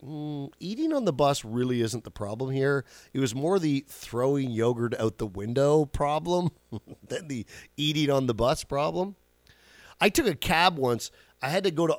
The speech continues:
Ottawa, and I had, like, a really early flight, and I didn't wanna leave my car at the airport, so I took a cab. And the cab company sent me a,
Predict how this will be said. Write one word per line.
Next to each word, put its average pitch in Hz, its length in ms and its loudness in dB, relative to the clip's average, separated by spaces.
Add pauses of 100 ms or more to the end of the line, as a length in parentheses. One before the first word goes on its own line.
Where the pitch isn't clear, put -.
(160)
Ottawa, 113 720 0 (760)
and 131 120 -2
I 127 80 0
had, 147 160 0
like, 123 120 -4
a 123 40 -2
really 135 260 0
early 123 180 0
flight, 120 380 0
and 113 100 -6
I 110 40 -2
didn't 139 160 -4
wanna 139 140 0
leave 123 100 -4
my 104 100 -6
car 127 260 -4
at 113 60 -2
the 110 80 -10
airport, 110 300 -6
so 117 100 -6
I 107 40 -6
took 147 200 -8
a 101 60 -14
cab. 98 480 -8 (280)
And 123 140 -4
the 123 40 -2
cab 196 360 -2
company 139 380 -2
sent 135 240 -4
me 117 100 -4
a, 98 240 -4